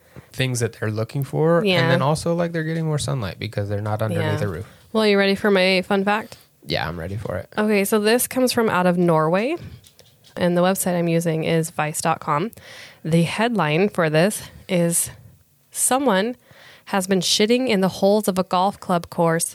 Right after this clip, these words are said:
Speaker 2: for ten years."
Speaker 1: For ten years?
Speaker 2: <laughs> For ten years.
Speaker 1: That is so weird.
Speaker 2: So, uh, beginning in two thousand five, um, somebody has been pooping in the holes at the Stavanger Golf Club, and nobody knows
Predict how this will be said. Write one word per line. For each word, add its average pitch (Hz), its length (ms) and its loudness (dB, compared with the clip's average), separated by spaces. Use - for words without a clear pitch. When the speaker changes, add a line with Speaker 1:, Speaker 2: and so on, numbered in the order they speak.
Speaker 2:
for 269 200 2
ten 170 320 0
years." 175 440 2
Speaker 1:
For 180 200 0
ten 165 240 2
years? 170 260 2
Speaker 2:
<laughs> 170 180 4
For 185 240 4
ten 185 440 0
years. 170 560 2
Speaker 1:
That 127 200 0
is 120 100 -2
so 123 400 2
weird. 110 460 0
Speaker 2:
So, 175 520 2
uh, 170 480 0
beginning 180 300 4
in 170 120 2
two 190 120 0
thousand 160 280 2
five, 180 640 0
um, 160 340 -2
somebody 170 300 2
has 165 200 0
been 160 260 0
pooping 156 360 0
in 156 120 0
the 160 80 0
holes 156 360 0
at 151 160 -2
the - 60 -8
Stavanger 202 880 0
Golf 156 360 0
Club, 156 400 -2
and 185 380 0
nobody 240 480 0
knows 233 300 0